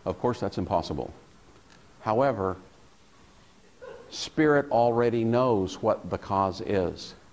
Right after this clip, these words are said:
What we call it makes no difference. And so for mind candy, that would be really fun to know,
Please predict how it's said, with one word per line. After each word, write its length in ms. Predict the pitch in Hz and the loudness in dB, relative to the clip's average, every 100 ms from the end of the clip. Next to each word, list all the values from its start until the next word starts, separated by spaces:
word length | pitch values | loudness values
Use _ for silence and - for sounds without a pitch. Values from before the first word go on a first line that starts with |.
| - - - - - - - | -20 -20 -20 -20 -20 -20 0
What 200 | 147 - | 2 2
we 120 | 139 | 0
call 460 | - - 143 135 117 | -2 -4 0 2 4
it 160 | 107 | 0
makes 400 | 110 113 113 - | 0 -2 -2 -4
no 500 | 104 104 117 117 113 - 92 | -2 2 4 4 0 -6 -2
difference. 680 | 123 113 98 73 - - - - - - - - - | -2 -2 -6 -6 -10 -16 -18 -20 -20 -20 -20 -20 -10
And 180 | 113 117 | -4 -4
so 440 | - 117 113 101 113 - - | 0 2 2 0 -4 -14 -14
for 500 | - 131 123 113 98 - - - - - - - | 0 4 4 4 0 -12 -20 -20 -20 -20 -20 -6
mind 440 | 110 135 165 156 | 0 2 4 2
candy, 500 | - 107 90 92 117 - - - - | 2 0 0 -2 -6 -12 -20 -20 -6
that 160 | 127 131 | 0 2
would 160 | 113 | 2
be 120 | 107 107 | 2 0
really 360 | 104 147 143 | 2 4 4
fun 420 | 117 - 131 123 110 | 0 0 2 2 0
to 100 | 113 | 0
know, 460 | 139 135 98 98 | 2 2 2 -2